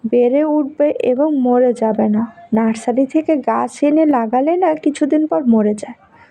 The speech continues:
যদি গাছ লাগানোর আগে সঠিকভাবে মাটি প্রস্তুত করা যায়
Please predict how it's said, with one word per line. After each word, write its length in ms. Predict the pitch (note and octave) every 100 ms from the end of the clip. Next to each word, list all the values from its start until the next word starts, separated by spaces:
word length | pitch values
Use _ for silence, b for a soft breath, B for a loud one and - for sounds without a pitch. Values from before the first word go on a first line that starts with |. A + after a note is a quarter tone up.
| b b b b
যদি 200 | - A#3
গাছ 320 | B3 G#3 G#3 G#3+ B3+
লাগানোর 460 | B3+ C4+ D4 D#4 -
আগে 380 | - C4 C4 C4+ D#4+ - b b b -
সঠিকভাবে 800 | - B3 B3 D#4+ D4 D#4 E4 D#4
মাটি 400 | C4 A3+ A3+ C#4+
প্রস্তুত 480 | C#4+ D4+ D4 - D4
করা 280 | - D#4 E4
যায় 300 | D#4 A#3 A#3+